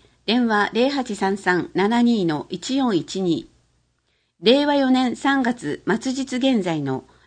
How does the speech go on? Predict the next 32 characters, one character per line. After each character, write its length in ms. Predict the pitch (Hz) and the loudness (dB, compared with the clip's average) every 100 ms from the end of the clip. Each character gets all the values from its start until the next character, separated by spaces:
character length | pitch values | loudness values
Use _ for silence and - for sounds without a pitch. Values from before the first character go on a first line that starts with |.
| - | 0
令 180 | 226 | 2
和 120 | 262 262 | 2 0
三 260 | 240 240 | 2 2
年 220 | 233 202 | 2 0
度 240 | 147 139 131 - | -2 -4 -8 -14
一 180 | 170 175 - | -8 -8 -2
般 220 | 247 247 | 0 0
会 200 | 247 208 | 0 -2
計、 320 | - 247 - _ _ - | -4 -6 -8 _ _ -10
特 200 | 185 269 | -6 -2
別 220 | 285 - | -4 -2
会 200 | 269 262 | -2 -2
計 220 | - 170 | -2 -2
の 200 | 147 139 - | -2 -6 -4
歳 260 | 240 277 | -2 2
入 200 | 277 269 | 2 2
歳 200 | 262 262 | 0 -4
出 380 | 262 - 240 233 | -4 -6 -6 -4
予 120 | - 180 | -2 -2
算 220 | 254 269 | 0 -2
執 240 | 262 233 | -2 -6
行 200 | - 247 | 0 0
状 160 | 247 262 | 2 0
況 220 | 247 165 | 0 -2
の 120 | 147 | -2
ほ 120 | 147 | -4
か、 280 | 123 143 147 - - _ | -2 -2 -2 -8 -20 _
市 160 | - 180 | -10 -6
債、 300 | 214 214 - _ - | -2 -2 -4 _ -4
借 280 | 190 220 | -2 0
入 140 | 226 214 | 0 -2
金、 280 | 214 196 | -2 -2